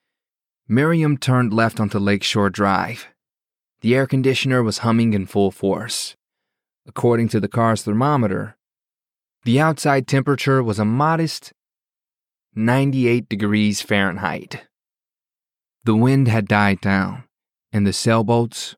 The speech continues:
were like sitting ducks on a shiny, silvery pond. Hashim didn't pay any mind to them.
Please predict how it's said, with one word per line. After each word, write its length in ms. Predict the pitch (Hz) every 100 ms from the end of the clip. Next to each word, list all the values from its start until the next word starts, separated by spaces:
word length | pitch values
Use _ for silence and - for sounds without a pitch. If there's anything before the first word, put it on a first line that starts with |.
| _ _
were 100 | 117
like 200 | 113 110
sitting 460 | - - 120 123 113
ducks 420 | 117 120 - - -
on 160 | 101
a 80 | 95
shiny, 600 | - 113 107 107 107 107 _
silvery 540 | - 104 95 98 95
pond. 560 | - 98 82 - - - _ _ _ _ _ _ _ _ _
Hashim 360 | 123 - 156 151
didn't 240 | 131 123
pay 220 | 110 120
any 160 | 113 104
mind 280 | 101 101 98
to 60 | 92
them. 340 | 101 120 131